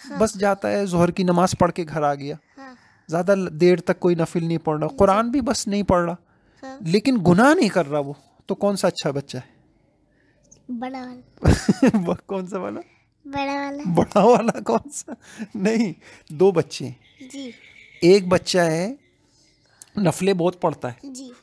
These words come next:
Speaker 2: बहुत लंबी लंबी नमाजें पढ़ रहा है, नफलें पढ़ रहा है, जिक्र बहुत सारा कर रहा है, लेकिन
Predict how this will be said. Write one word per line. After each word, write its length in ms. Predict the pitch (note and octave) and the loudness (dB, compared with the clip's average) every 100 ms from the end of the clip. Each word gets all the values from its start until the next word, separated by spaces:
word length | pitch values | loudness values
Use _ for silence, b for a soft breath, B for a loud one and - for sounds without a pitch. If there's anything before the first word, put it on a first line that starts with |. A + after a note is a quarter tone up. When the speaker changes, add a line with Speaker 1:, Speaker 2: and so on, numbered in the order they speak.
| - | 0
Speaker 2:
बहुत 280 | A3 G#3+ F#3 | 4 4 2
लंबी 360 | F#3+ F#3+ F#3+ F#3 | -4 -6 -4 -2
लंबी 340 | F3+ F3 F#3 - A2 E3 | -2 -2 -6 -8 -12 -6
नमाजें 500 | E3 D#3+ D#3+ E3+ D3+ | -4 0 0 0 2
पढ़ 160 | D3+ | 2
रहा 140 | D3 D3+ | 2 2
है, 320 | D#3 D3+ D3 | 2 0 -2
नफलें 360 | D3 E3 D#3 | -6 -2 0
पढ़ 140 | D3 C#3+ | 0 0
रहा 180 | C#3 D3 | 2 4
है, 280 | D#3 D3+ B B B - | 4 2 B B B -6
जिक्र 360 | D3 E3+ F3 D#3+ | 0 2 2 2
बहुत 240 | D#3+ D#3+ | 2 2
सारा 280 | E3 D3 D#3 | 2 2 2
कर 180 | C#3+ C3 | 2 0
रहा 160 | D3 | -2
है, 180 | C3 B2+ - | -6 -10 -18
लेकिन 480 | D3 C#3+ C3+ D3+ | -10 -8 -4 -4